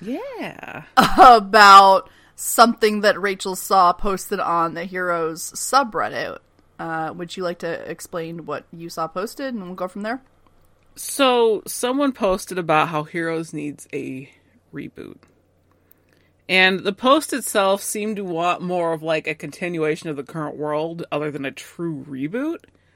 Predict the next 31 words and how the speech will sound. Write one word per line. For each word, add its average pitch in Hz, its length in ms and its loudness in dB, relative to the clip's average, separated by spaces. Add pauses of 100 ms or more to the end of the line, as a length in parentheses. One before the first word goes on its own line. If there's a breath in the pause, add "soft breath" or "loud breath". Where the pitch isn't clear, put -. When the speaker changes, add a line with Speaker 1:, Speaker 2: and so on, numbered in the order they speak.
(760)
Speaker 1:
But 196 400 4 (640)
I, 170 200 -2
it 214 260 -4
got 294 240 4
me 240 160 0
thinking 214 300 -2
about 170 240 0
what 185 280 -4
would 180 180 -2 (100)
I 220 300 0
want 156 520 -2
if 165 180 -10
I 165 140 2
was 165 160 -4
gonna 165 160 -6
take 185 300 -6
the 262 100 -8
show 180 540 0
and 165 160 -6
just 156 140 -10
completely 190 840 -8 (520)
retool 185 640 -2
it, - 80 -4
reboot 170 560 -4
it, 160 220 0
put 180 220 -4
it 165 40 -4
on 165 160 2
the 151 140 -4
air 131 160 -6
again. - 400 -16